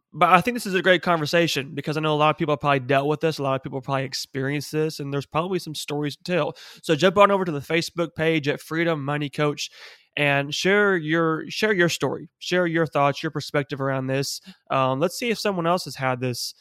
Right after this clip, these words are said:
this instance, and we can learn from each other. We can continue to grow and continue to, uh, do better with our money because of that.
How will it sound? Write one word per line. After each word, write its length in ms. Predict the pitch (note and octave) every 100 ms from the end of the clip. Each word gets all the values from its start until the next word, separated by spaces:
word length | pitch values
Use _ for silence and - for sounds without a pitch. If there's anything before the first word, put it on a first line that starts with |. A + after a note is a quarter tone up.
| _ -
this 180 | C3+ D3
instance, 420 | C3+ C#3 C3+ C3
and 80 | C#3
we 120 | C#3
can 140 | C3+
learn 340 | B2+ C#3+ D3+ C3+
from 180 | C#3+ C#3
each 160 | -
other. 300 | C#3+ C#3 C#3+ - _ _ _ _ _ -
We 80 |
can 100 | -
continue 340 | D3 C#3 D3 C3+
to 80 | B2+
grow 360 | C#3 C#3 C#3 - - - -
and 100 | -
continue 480 | C3 - C#3 C3+ B2+
to, 360 | - C3 B2+ - _ _ C3+
uh, 160 | C3
do 200 | B2 C#3
better 220 | C#3+ C#3
with 180 | C#3 C3+
our 100 | C3
money 300 | B2+ C3 C3
because 340 | B2+ - C3 G#3
of 80 |
that. 260 | B2+ C3